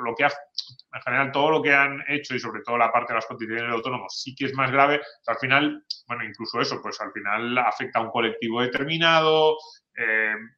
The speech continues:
era algo también que si no lo hubiera hecho este gobierno lo hubiera hecho otro,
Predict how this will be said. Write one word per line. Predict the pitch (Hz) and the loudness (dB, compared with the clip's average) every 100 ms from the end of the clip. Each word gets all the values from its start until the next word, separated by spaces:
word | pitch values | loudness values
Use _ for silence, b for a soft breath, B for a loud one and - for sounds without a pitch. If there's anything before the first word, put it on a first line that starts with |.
| _ - | _ -2
era | 156 151 | 6 8
algo | 165 170 151 143 - - _ - - _ _ _ - _ _ _ - | 8 8 6 4 2 -12 _ -20 -20 _ _ _ -20 _ _ _ -8
también | 135 131 139 143 | -4 2 4 4
que | 139 131 - - | 2 0 0 -10
si | - 131 | -6 -2
no | 151 | 0
lo | 156 | 6
hubiera | 160 156 | 8 8
hecho | 151 | 4
este | 147 147 | 0 2
gobierno | 135 139 131 | 4 4 2
lo | 123 | 2
hubiera | 123 120 | 2 0
hecho | 113 | 0
otro, | 120 135 139 - | -4 -2 -6 -8